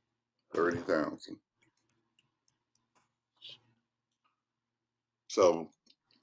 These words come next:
that would be an expense that second year.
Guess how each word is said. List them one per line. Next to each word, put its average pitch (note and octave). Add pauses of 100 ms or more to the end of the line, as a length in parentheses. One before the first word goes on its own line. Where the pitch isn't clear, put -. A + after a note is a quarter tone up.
(100)
that G#2
would F#2+
be G2
an F2+
expense F#2+
that E2+
second G2
year. E2